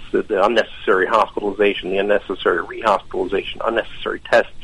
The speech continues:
referral, surgeries, by doing primary care better. Uh, and he said, "But we make money off of all that downstream utilization." And he's absolutely true. You know, if you prevent the, the, the downstream spending,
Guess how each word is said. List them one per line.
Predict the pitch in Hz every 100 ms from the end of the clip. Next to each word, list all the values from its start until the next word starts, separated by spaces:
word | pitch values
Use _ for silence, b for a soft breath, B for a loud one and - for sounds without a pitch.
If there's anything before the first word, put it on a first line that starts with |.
| - B B B -
referral, | 110 - 123 117 101 -
surgeries, | - 117 113 104 92 -
by | 98
doing | 101 117 117
primary | - 113 120 120 101
care | - 98
better. | - - 120 92 92 B B B B -
Uh, | - 104 98 123
and |
he | 151 -
said, | 139
"But | 123
we | 147
make | 147 127
money | 131 160 123
off | 95
of | 104
all | 95 98
that | 92 -
downstream | 95 92 - 90
utilization." | 90 87 82 80 - - - -
And | 131
he's | 131
absolutely | 139 - 120 101 110
true. | - 160 - - - - -
You | 98
know, | 90
if | -
you | 139
prevent | 123 123 104 123 127
the, | 104 -
the, | - 107 104 95 -
the | 107
downstream | 110 104 107 - 113 104 -
spending, | - 117 131 101 90 85